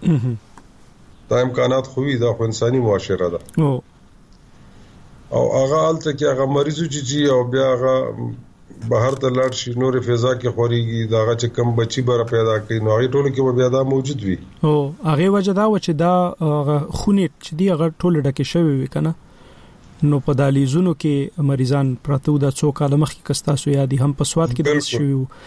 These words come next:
Speaker 1: نو ځکه یې بیا دا پشاخانې ورته تړلې وي.
Speaker 2: دا تقریباً
Speaker 1: یعنی
Speaker 2: شپږ اووه کاله مخکې.
Speaker 1: آ، یعنی دا خپرېدو، آ، لاره یې چې ده، دا ماشه دی.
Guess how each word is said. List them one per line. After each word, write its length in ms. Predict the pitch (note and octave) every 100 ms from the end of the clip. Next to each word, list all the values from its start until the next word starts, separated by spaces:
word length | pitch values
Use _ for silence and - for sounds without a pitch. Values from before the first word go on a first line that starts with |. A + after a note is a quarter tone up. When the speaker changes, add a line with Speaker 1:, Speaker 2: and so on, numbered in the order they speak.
| - - -
Speaker 1:
نو 80 | C#3+
ځکه 220 | E3 F#3
یې 100 | E3
بیا 140 | D3
دا 100 | C#3+
پشاخانې 580 | C3+ C#3 C#3+ C#3 C#3+ C#3+
ورته 260 | C3+ C3+ C3+
تړلې 280 | C#3 B2+ B2+
وي. 140 | B2+ -
Speaker 2:
دا 140 | B2+ C3
تقریباً 360 | A#2 B2+ -
Speaker 1:
یعنی 360 | F#3 G3 G3+ G3+
Speaker 2:
شپږ 260 | D3+ D3 C#3+
اووه 220 | C#3 D3+ -
کاله 220 | B2 A2+
مخکې. 280 | G#2+ - -
Speaker 1:
آ، 260 | D3+ C#3+ -
یعنی 340 | D#3 E3+ G3 G3
دا 300 | F#3 F#3+ G3
خپرېدو، 720 | - E3+ D#3+ D#3 F#3+ G3+ G3+ -
آ، 140 | D#3+
لاره 380 | D#3 F3+ F#3+ F3
یې 40 |
چې 80 | -
ده، 160 | D#3 E3+
دا 160 | D3+
ماشه 420 | C#3 C#3 - - B2+
دی. 180 | C#3+